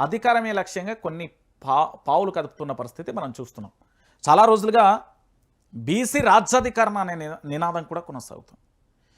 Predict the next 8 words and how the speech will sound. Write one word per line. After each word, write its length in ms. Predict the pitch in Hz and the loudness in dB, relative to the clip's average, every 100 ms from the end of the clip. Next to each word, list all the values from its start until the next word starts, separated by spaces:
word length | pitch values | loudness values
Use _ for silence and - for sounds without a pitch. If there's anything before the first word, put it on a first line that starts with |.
| _ _ - | _ _ -2
అయితే 160 | 226 311 226 | -2 0 -2
ఎంఎల్సీ 360 | 240 311 285 320 247 | 0 0 0 -2 0
కవిత 200 | 233 262 254 | 0 -2 -4
విషయంలో, 340 | - 226 254 240 | -6 -2 -2 0
జాగృతి 420 | 170 180 233 277 269 | 0 0 -2 -6 -6
విషయంలో 360 | 226 226 202 208 156 - _ _ _ _ _ _ _ _ _ _ _ _ _ _ _ _ _ _ _ _ _ _ _ _ 165 | -6 -4 -2 0 0 -2 _ _ _ _ _ _ _ _ _ _ _ _ _ _ _ _ _ _ _ _ _ _ _ _ -4
మీరేమంటారంటే, 800 | 220 233 277 269 254 226 220 226 196 - _ _ _ _ _ _ _ _ - 120 | 4 4 4 2 2 2 2 2 0 -4 _ _ _ _ _ _ _ _ -8 4
మాస్ 340 | 160 262 277 | 8 10 8